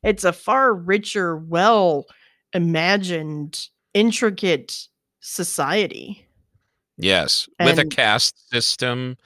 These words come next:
Speaker 1: Uh, yeah, yeah. It
Speaker 2: And, and how all of that just comes into play when this really weird blue matter is discovered.
Speaker 1: Yeah,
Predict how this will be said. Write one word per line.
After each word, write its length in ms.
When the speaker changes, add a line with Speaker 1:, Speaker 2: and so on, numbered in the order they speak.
Speaker 1:
Uh, 60
yeah, 420
yeah. 300
It 340
Speaker 2:
And, 500
and 240
how 560
all 360
of 100
that 220
just 240
comes 280
into 200
play 720
when 800
this 360
really 380
weird 600
blue 360
matter 600
is 300
discovered. 840
Speaker 1:
Yeah, 320